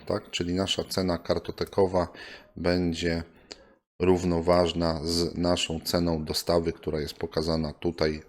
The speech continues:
w tym momencie na podstawie tego dokumentu. Mogę zapisać wszystkie ceny.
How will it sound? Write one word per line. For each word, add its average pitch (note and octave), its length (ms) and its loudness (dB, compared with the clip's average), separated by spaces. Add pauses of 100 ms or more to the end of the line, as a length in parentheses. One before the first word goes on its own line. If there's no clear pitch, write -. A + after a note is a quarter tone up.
(140)
w - 60 -20
tym D#2+ 200 -4
momencie D#2 560 -4 (460)
na E2+ 120 2
podstawie E2 500 2
tego D#2+ 240 -2
dokumentu. D#2 600 -2 (1200)
Mogę B2 340 10
zapisać A#2 560 4
wszystkie - 380 0
ceny. A2 460 6